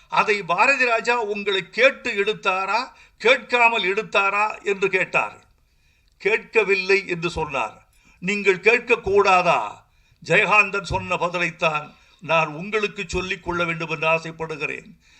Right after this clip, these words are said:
ஏன் கேட்க வேண்டும்? இல்லாதவர்கள் எடுத்துக் கொள்கிறார்கள்.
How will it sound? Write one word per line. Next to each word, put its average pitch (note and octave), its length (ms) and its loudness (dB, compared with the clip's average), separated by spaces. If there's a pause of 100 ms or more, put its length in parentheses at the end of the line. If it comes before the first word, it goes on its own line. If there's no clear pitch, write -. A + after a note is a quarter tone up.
(120)
ஏன் A#3 360 2
கேட்க G#3+ 380 2
வேண்டும்? G3 580 0 (200)
இல்லாதவர்கள் A#3+ 840 -2
எடுத்துக் A#3 380 -8
கொள்கிறார்கள். C#3 720 -4